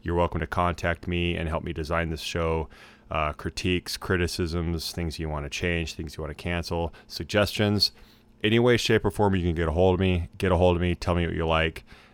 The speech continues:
Uh, but f-, since this is a Monday show, I'll reiterate, this is for you. Uh, and, and I do not take it lightly, and I've been extremely pissed that I've been so sick, and it's so hard for me to do a show without coughing a lung out.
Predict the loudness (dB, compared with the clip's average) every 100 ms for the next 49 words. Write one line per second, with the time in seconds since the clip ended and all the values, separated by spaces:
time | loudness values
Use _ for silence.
0 | -8 -2 0 0 0 -2 -4 -6 -8 -4
1 | 0 0 0 -2 0 0 -2 -2 -2 -2
2 | -2 -4 -4 -2 0 0 -2 -6 _ _
3 | _ _ _ _ _ -20 -12 2 2 4
4 | 0 -4 _ 0 0 0 -2 -6 -8 -4
5 | -2 -2 -6 -14 -20 -20 -14 -8 -4 -4
6 | -6 -8 _ -6 -2 -2 -4 -4 -4 -4
7 | -4 0 2 0 -2 0 0 0 0 -2
8 | 0 -2 -2 -4 -4 -6 -4 -2 -2 0
9 | 0 0 -2 0 0 0 -2 -4 -2 -4
10 | -4 -2 -2 -2 -2 -4 -6 -6 -4 -2
11 | 0 0 -2 -4 -4 -2 -2 -2 -2 0
12 | -2 -4 -4 -2 -2 -6 -4 -4 -2 -2
13 | -2 -6